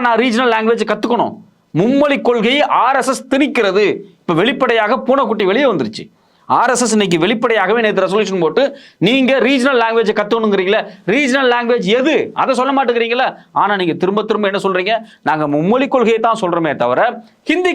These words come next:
கட்டாயம் இல்லை" அப்படிங்கிறீங்க. எங்களுக்கு அந்த ஈர வெங்காயம் எல்லாம் தெரியும், ஹிந்தி கட்டாயம் இல்ல, ஆனா ரீஜனல் லாங்குவேஜ் கட்டாயம் நீங்க சொல்றீங்கல்ல, அந்த ரீஜனல் லாங்குவேஜ்ங்கிற இடத்துல ஹிந்தியை கொண்டு வந்து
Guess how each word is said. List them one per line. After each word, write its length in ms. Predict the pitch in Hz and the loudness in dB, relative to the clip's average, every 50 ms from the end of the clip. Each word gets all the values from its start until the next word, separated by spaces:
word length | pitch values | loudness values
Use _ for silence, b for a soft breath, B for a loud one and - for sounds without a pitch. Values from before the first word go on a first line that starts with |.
| 285 | 0
கட்டாயம் 360 | 254 - 254 240 247 240 226 220 | 0 0 0 0 0 0 0 0
இல்லை" 120 | 214 214 202 | 0 0 0
அப்படிங்கிறீங்க. 380 | 175 180 170 165 151 135 120 110 - - - - - 247 | 0 -2 -2 -2 -2 -2 -4 -6 -10 -10 -6 -2 0 2
எங்களுக்கு 360 | 254 262 294 294 285 214 269 247 | 2 2 2 2 2 2 2 2
அந்த 140 | 233 226 220 254 | 2 2 2 2
ஈர 100 | 294 302 285 | 2 2 2
வெங்காயம் 320 | 262 240 247 240 226 220 220 | 0 0 0 0 0 0 0
எல்லாம் 180 | 233 220 180 - | 0 0 0 0
தெரியும், 280 | 202 214 190 160 120 - - - - - | 0 0 0 -2 -2 -4 -8 -10 -6 -2
ஹிந்தி 260 | 180 220 240 233 262 196 226 | 0 0 2 2 0 0 0
கட்டாயம் 420 | 220 214 - 233 233 240 233 220 214 | -2 0 0 0 0 0 0 0 0
இல்ல, 120 | 220 220 208 170 131 - - B B B B 151 | 0 0 0 0 0 -2 -4 B B B B 0
ஆனா 140 | 185 190 190 180 170 147 185 | 0 2 2 0 0 0 0
ரீஜனல் 340 | 254 285 220 277 285 269 262 | 0 2 2 0 2 2 2
லாங்குவேஜ் 360 | 254 254 254 254 247 196 214 233 | 0 0 0 0 0 0 -2 -4
கட்டாயம் 400 | 220 220 220 226 226 233 226 220 | -4 -2 -2 -2 -2 -2 -2 -2
நீங்க 140 | 226 214 208 202 | -2 -2 -2 -2
சொல்றீங்கல்ல, 380 | 202 202 208 202 196 196 208 214 202 B B B B B 147 | -2 -2 -2 0 0 0 0 -2 -4 B B B B B 0
அந்த 140 | 175 175 165 175 220 | 0 0 0 0 0
ரீஜனல் 320 | 247 214 226 247 233 214 | 0 0 0 0 0 0
லாங்குவேஜ்ங்கிற 500 | 208 208 202 202 208 180 196 190 165 170 165 | 0 0 0 0 0 0 0 0 0 0 -2
இடத்துல 220 | 165 170 185 220 226 220 B B B B - 196 | -2 0 0 0 -2 -2 B B B B -6 -2
ஹிந்தியை 380 | 214 240 247 240 247 247 220 - - 180 | 0 2 2 2 2 0 0 0 0 0
கொண்டு 180 | 196 214 226 233 208 | 0 0 0 0 0
வந்து 160 | 180 180 - | -2 -2 -2